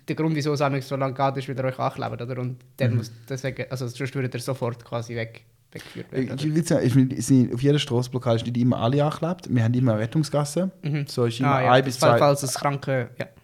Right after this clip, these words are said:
Speaker 2: Ein bis zwei Leute sind immer nicht anklebt, falls wir mit frei machen, dass der Rettungswagen
Speaker 1: Ja.
Speaker 2: noch durchkommt. So ist das einfach so ein Punkt zu sagen.
Speaker 1: Ja.
Speaker 2: Und ja, die Polizei kommt, sie verhaftet zuerst die Leute, die nicht anklebt sind, dann sie, dann sie die Leute, die anklebt sind, entlösen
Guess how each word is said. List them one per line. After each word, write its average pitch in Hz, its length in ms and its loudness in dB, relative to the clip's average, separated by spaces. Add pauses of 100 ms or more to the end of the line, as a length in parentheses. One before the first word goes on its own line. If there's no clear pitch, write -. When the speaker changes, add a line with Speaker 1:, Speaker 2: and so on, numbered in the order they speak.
(160)
Speaker 2:
Ein 131 140 2
bis 127 80 -4
zwei 127 100 -2
Leute 117 140 -2
sind 107 120 -8
immer 107 140 -2
nicht 107 180 -2
anklebt, 98 380 -4
falls 107 240 -4
wir 101 80 -8
mit 101 180 -8
frei 101 220 -2
machen, 92 300 -2
dass 110 140 -12
der 98 80 -10
Rettungswagen 98 680 -6
Speaker 1:
Ja. 95 160 -2
Speaker 2:
noch 95 120 -2
durchkommt. 95 380 -8
So 139 80 4
ist 143 220 6
das 127 140 0
einfach - 180 -4
so - 160 -14
ein - 40 -14 (200)
Punkt 113 180 -2
zu 98 60 -4
sagen. 98 160 -6 (160)
Speaker 1:
Ja. - 80 -10 (460)
Speaker 2:
Und 110 160 -2
ja, - 100 -4
die - 80 -12
Polizei 143 340 6
kommt, 151 540 6
sie 117 240 -2
verhaftet 110 400 -6
zuerst 110 220 -4
die - 60 -12
Leute, 101 200 -6
die 110 60 -2
nicht 117 100 -2
anklebt 104 300 -4
sind, 104 200 -6
dann 98 100 -4
sie, 104 320 -12
dann 110 140 -6
sie 113 140 -6
die 98 80 -6
Leute, 101 160 -8
die - 100 -14
anklebt 117 360 -2
sind, 104 320 -6
entlösen 104 500 -4